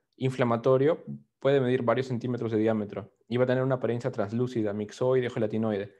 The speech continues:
así como vemos acá, ¿no? Como si fuera un globo. Eh, ¿y por qué va a tener esta, esta característica? Ya que el estroma va a ser edematoso, va a ser, eh, <clears throat> va a estar eh,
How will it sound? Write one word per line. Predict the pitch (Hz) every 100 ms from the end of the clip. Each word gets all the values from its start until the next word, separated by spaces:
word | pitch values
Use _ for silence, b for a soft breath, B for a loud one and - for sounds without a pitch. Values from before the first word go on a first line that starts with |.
| b b _
así | -
como | 139 127
vemos | 120 123
acá, | 113 98 113 - _
¿no? | - - 120 156 _ _ _ _
Como | 135
si | 127
fuera | 147 147
un | 139
globo. | 127 135 117 110 113 - _ _ _ _ _ _ _ _ _ _ _ _ -
Eh, | 123 120
¿y |
por | 120 127
qué |
va | 156
a | 151
tener | 143
esta, | 147 - 123 113
esta | - 131 135
característica? | 113 110 120 127 135 156 196 - _ _ _ _ _ _
Ya | 117 123 123
que | 135 135 127
el | 117 123
estroma | 123 - 147 151 160 -
va | - 127
a | 131
ser | 135 143 139 - _ _ _ _ _ _
edematoso, | 123 120 113 139 135 135 104 - 113
va | 120
a |
ser, | - 139
eh, | 127 110 110 104 - 107 _ _ _ _ _ _ _ _ _
<clears throat> | 139 - 131 - _ -
va |
a | 123
estar | 131 131 - _ _ _ _ _ _ _
eh, | - 113 110 104 107 107